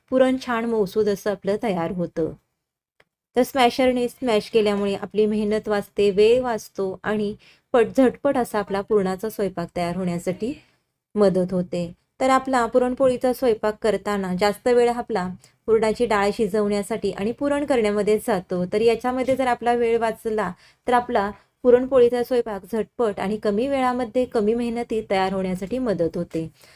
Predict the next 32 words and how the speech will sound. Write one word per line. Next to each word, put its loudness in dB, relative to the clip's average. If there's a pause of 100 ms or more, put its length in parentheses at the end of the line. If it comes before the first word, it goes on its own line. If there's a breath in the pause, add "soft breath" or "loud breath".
(220 soft breath)
तर 4
बघू 4
शकता -2
डाळ 2
गरम 2
होती, -2
याच्यामध्ये -2
गूळ 2
घातल्यामुळे 0 (1120 soft breath)
डाळ 6
थोडीशी 0
तुम्हाला -2
पातळ -2
सैलसर 0
झाल्यासारखी -2
दिसते, 0
पण 0
खूप -2
जास्त 2
प्रमाणात 0
त्याला -2
पाणी 0
सुटलेलं -4
नाही. -6 (480 soft breath)
जर 4
आपण 0
डायरेक्ट 2
डाळ 0
नितळून 0
घेतली 0
चाळणीतील 0
आणि 0